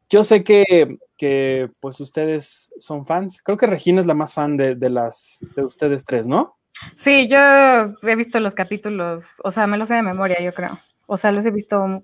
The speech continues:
Speaker 2: un millón de veces.
Speaker 1: ¿Y qué te parece esta, esta incursión de Joey a, al mundo de la docencia, Regina? Cuéntame.
Speaker 2: Pues, igual que tú, o sea, creo que Joey no es un actor talentoso,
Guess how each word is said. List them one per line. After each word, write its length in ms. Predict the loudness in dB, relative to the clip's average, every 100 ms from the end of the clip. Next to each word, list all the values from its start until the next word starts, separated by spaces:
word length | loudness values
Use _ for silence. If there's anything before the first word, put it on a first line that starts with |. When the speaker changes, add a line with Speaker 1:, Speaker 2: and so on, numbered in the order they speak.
| -12
Speaker 2:
un 180 | -8 -6
millón 240 | -6 -8
de 80 | -8
veces. 320 | -8 -10 -16 _ _ _ -20 -10
Speaker 1:
¿Y 60 | -6
qué 160 | -2 0
te 120 | 0
parece 360 | 4 4 2
esta, 640 | 0 2 4 4 4 2 0
esta 240 | -6 -6
incursión 460 | -4 -4 -4 -4 -2
de 120 | 0
Joey 500 | 0 0 0 0 -4 -6
a, 480 | -6 -4 -2 -4 -8 _ _ _ _ _ -20 -20 _
al 120 | -6 -4
mundo 320 | -2 0 0
de 120 | 0
la 200 | 0 -2
docencia, 560 | -2 -4 -4 -6 -6 -6
Regina? 340 | -8 -10 -8
Cuéntame. 340 | -4 -4 -4 -12 -18 -18 -16 -16 0
Speaker 2:
Pues, 240 | 2 2 0 -12 -2
igual 460 | 4 4 4 0 2
que 120 | -2
tú, 580 | 0 0 2 2 0 -6 _ _ _ _ -20 _ -4
o 80 | 0
sea, 440 | 4 4 6 4 2
creo 140 | 0
que 120 | 0
Joey 240 | 2 2 2
no 220 | 2 2
es 140 | 2
un 360 | 0 -2 -4 _ -6
actor 320 | -4 -4 -2
talentoso, 720 | -2 -2 -4 -4 -2 -2 -4